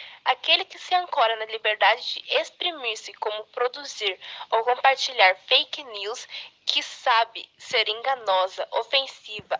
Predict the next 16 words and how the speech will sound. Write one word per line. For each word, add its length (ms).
atentatória 1040
e 160
prejudiquem 1000
direitos 520
individuais 720
ou 80
coletivos, 840
pratica 460
crime, 400
pois 240
expressa-se 640
fora 460
da 200
trincheira 640
do 120
permitido. 640